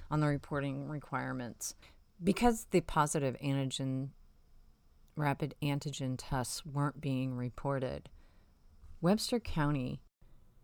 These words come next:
in western Iowa, again, this is all back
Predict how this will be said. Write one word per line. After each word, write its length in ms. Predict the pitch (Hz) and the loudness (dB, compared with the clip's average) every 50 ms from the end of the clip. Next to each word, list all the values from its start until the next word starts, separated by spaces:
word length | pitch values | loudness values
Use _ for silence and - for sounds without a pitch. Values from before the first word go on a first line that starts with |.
| - - | 4 6
in 500 | 185 175 165 156 151 151 151 147 135 - - | 8 8 10 8 8 6 4 2 2 0 -2
western 580 | 139 123 131 135 139 - - 165 143 135 127 120 - | 0 2 2 2 2 2 0 0 0 0 -2 -4 0
Iowa, 640 | - 135 131 135 135 131 127 123 123 123 123 123 127 - - - _ _ - | 2 4 4 6 4 4 4 2 2 2 0 0 -2 -8 -14 -20 _ _ -2
again, 540 | - 156 131 - 143 135 131 127 127 127 120 | -2 0 2 4 4 6 6 4 4 2 2
this 240 | 135 143 139 - - | 2 0 0 2 2
is 200 | 165 143 - - - | 2 2 0 -2 -2
all 280 | - 147 139 135 135 131 | 2 4 6 6 4 4
back 440 | 131 - 127 123 127 135 - - | 2 2 0 2 0 -2 -6 -10